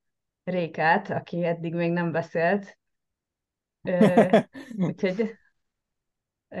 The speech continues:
Speaker 1: kérlek, hogy, hogy mesélj egy kicsit arról, hogy, hogy te hogy kerültél bele ebbe az egészbe.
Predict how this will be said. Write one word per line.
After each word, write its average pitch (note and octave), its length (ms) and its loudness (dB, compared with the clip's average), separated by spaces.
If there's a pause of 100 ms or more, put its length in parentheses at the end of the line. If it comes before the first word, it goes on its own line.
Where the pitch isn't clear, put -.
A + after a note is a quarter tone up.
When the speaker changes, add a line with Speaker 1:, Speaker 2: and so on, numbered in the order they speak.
Speaker 1:
kérlek, F3 460 0
hogy, E3+ 240 -4
hogy E3+ 280 -4
mesélj E3+ 500 -4
egy E3 160 -6
kicsit E3 340 -12
arról, D#3 340 -2
hogy, E3 240 -4
hogy E3 220 -4
te E3+ 100 -10
hogy E3 200 -4
kerültél D#3+ 440 -4
bele D3+ 300 -2
ebbe D3 220 -2
az D#3+ 160 -4
egészbe. F3+ 800 -4